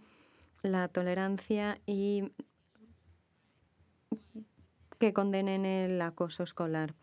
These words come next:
En un espíritu constructivo, les recomendamos contemplar acceder el protocolo para prevenir, eliminar y sancionar la trata, sobre todo en mujeres y niñas, y seguir trabajando para apoyar y proteger la familia tal y como se prevé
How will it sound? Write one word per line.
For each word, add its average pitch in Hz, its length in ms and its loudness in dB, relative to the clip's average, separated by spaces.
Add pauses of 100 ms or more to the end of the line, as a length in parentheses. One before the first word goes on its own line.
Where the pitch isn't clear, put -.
(380)
En 214 120 2
un 208 100 2
espíritu 208 420 0
constructivo, 220 680 0
les 220 200 0
recomendamos 190 840 0
contemplar 196 560 0
acceder 208 600 -2
el 185 260 0
protocolo 190 640 0
para 196 320 0
prevenir, 190 680 -2
eliminar 185 640 -2
y 190 120 -4
sancionar 185 500 -2
la 170 160 -2
trata, 208 520 -2
sobre 196 220 -4
todo 190 120 -2
en 190 80 0
mujeres 180 340 -4
y 196 60 0
niñas, 208 500 0 (400)
y 247 80 -2
seguir 254 220 0
trabajando 208 680 -2
para 202 440 -4 (540)
apoyar 208 640 0
y 214 60 2
proteger 202 680 -2
la 214 320 2
familia 208 600 -2
tal 202 180 -2
y 208 40 -4
como 208 260 -2
se 214 180 -4
prevé 185 460 -2